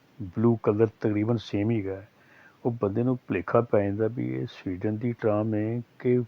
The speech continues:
ਇੰਗਲੈਂਡ ਦੀ ਟ੍ਰਾਮ ਹੈ, ਯਾਨੀ ਕਿ ਵੁਲਵਰਹੈਂਪਟਨ ਸ਼ਹਿਰ ਦੀ। ਸ਼ਹਿਰ ਵੇਖ ਕੇ ਪਤਾ ਲੱਗਦਾ ਵੀ ਥੋੜ੍ਹਾ ਅਲੱਗ ਹੈਗਾ, ਲੇਕਿਨ ਟ੍ਰਾਮ ਦੇਖ ਕੇ ਤੇ ਇਹੋ ਲੱਗਦਾ ਵੀ ਇਹ ਤੇ ਦੇਸੀ ਕੰਮ ਹੀ ਚੱਲਦਾ ਪਿਆ। ਸਵੀਡਨ 'ਚ ਇਹੋ ਟ੍ਰਾਮ ਚੱਲਦੀ ਪਈ ਤੇ ਵੁਲਵਰਹੈਂਪਟਨ 'ਚ ਇਹੋ ਟ੍ਰਾਮ ਚੱਲਦੀ ਪਈ ਹੈ,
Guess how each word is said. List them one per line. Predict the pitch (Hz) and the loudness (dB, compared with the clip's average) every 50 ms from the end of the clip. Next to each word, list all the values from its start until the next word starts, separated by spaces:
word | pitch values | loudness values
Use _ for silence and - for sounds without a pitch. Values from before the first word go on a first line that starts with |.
| - _ _ _ _ _ _ _ _ _ _ - | -6 _ _ _ _ _ _ _ _ _ _ -8
ਇੰਗਲੈਂਡ | 120 107 104 104 104 104 107 113 110 | -4 -2 0 2 2 2 2 0 0
ਦੀ | 123 123 | -2 -2
ਟ੍ਰਾਮ | 117 - 113 104 104 107 110 | -2 -2 -2 -2 0 0 -2
ਹੈ, | 110 | -2
ਯਾਨੀ | 107 110 107 113 | -2 -2 -4 -2
ਕਿ | 110 123 | -4 -4
ਵੁਲਵਰਹੈਂਪਟਨ | 113 107 104 107 101 101 101 101 98 101 95 | -4 -4 -4 -6 -4 -2 -2 -2 -2 -4 -6
ਸ਼ਹਿਰ | - - 110 104 104 101 | -4 -2 -2 -2 -4 -4
ਦੀ। | 101 - 123 - _ _ _ _ - - - - - - - _ _ - | -8 -14 -18 -20 _ _ _ _ -20 -20 -20 -20 -20 -20 -20 _ _ -18
ਸ਼ਹਿਰ | - - - 113 120 131 131 | -4 0 4 6 6 6 6
ਵੇਖ | 120 107 104 - | 4 2 0 0
ਕੇ | - 120 | 0 0
ਪਤਾ | 110 - 104 107 | 0 2 2 4
ਲੱਗਦਾ | 104 95 90 104 | 4 4 2 2
ਵੀ | 110 117 | 0 0
ਥੋੜ੍ਹਾ | 113 - 117 107 110 110 110 113 - - _ _ _ _ _ _ - - - - _ - | 0 2 6 6 8 8 6 4 0 -6 _ _ _ _ _ _ -20 -20 -20 -20 _ -6
ਅਲੱਗ | - 104 98 101 98 101 113 | -2 2 2 2 4 4 4
ਹੈਗਾ, | 107 98 101 110 | 4 4 4 2
ਲੇਕਿਨ | 117 117 117 110 113 113 | 2 2 2 0 0 0
ਟ੍ਰਾਮ | - - 98 95 101 113 120 | 2 2 2 4 4 4 4
ਦੇਖ | 110 110 107 104 - | 4 2 0 0 0
ਕੇ | 127 | -2
ਤੇ | 120 - 127 | 0 2 2
ਇਹੋ | 117 101 123 | 2 4 4
ਲੱਗਦਾ | 117 107 101 101 92 110 107 | 4 4 2 0 0 -2 -4
ਵੀ | 110 117 131 | -4 -4 -6
ਇਹ | 127 127 | -6 -6
ਤੇ | 123 - 123 107 101 | -6 -8 -10 -8 -6
ਦੇਸੀ | - 101 92 - - 131 120 - | -6 -6 -6 -4 -4 -4 -2 0
ਕੰਮ | - 120 117 113 | 0 0 0 0
ਹੀ | 117 | 0
ਚੱਲਦਾ | 117 117 107 104 113 110 | 0 0 2 0 0 -2
ਪਿਆ। | 107 117 113 110 110 | -2 -2 -4 -4 -4
ਸਵੀਡਨ | 104 - - 104 90 87 104 117 110 | -6 -8 -6 -6 -6 -4 -4 -4 -4
'ਚ | 110 - | -4 -2
ਇਹੋ | 123 123 123 110 117 120 107 - - - - _ _ _ _ - | -2 0 0 2 2 0 0 -2 -8 -20 -20 _ _ _ _ -2
ਟ੍ਰਾਮ | 123 113 107 107 | 2 2 2 2
ਚੱਲਦੀ | 107 - 113 104 101 110 107 | 0 -2 -4 -2 -2 -2 -2
ਪਈ | 104 107 104 | -2 -2 -4
ਤੇ | 98 - 107 101 | -4 -4 -6 -6
ਵੁਲਵਰਹੈਂਪਟਨ | 95 98 92 92 92 95 107 101 - 123 | -4 -4 -6 -2 -2 0 0 0 -2 -2
'ਚ | 110 | -2
ਇਹੋ | 113 110 110 | -2 -2 0
ਟ੍ਰਾਮ | 110 - 117 107 104 | 0 2 2 2 2
ਚੱਲਦੀ | 104 117 104 98 110 110 | 0 -2 -2 -2 -4 -6
ਪਈ | 104 - 117 113 113 117 | -6 -8 -10 -10 -10 -12
ਹੈ, | 117 | -12